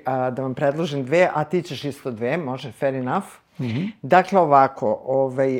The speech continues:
Speaker 1: ja sam mnogo volela neočekivanu silu koja se iznenada pojavljuje
Speaker 2: Tako je.
Speaker 1: i rešava stvar. Ja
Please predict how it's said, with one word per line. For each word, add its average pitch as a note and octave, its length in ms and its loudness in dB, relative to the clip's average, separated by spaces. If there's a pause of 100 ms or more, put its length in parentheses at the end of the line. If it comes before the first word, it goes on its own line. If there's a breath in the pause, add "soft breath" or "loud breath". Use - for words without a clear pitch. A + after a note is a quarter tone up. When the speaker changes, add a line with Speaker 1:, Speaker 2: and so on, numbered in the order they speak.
Speaker 1:
ja D#3+ 220 2
sam F#3 180 -6
mnogo E3+ 300 -2
volela C#3 440 2
neočekivanu B2+ 800 -6
silu C3 340 -6
koja B2 180 -8
se B2+ 160 -8
iznenada C3 520 -6
pojavljuje B2+ 760 -2
Speaker 2:
Tako C3+ 120 -4
je. D3 260 -2
Speaker 1:
i D#3+ 120 6
rešava D3 500 2
stvar. C#3 640 -2
Ja C#3 640 0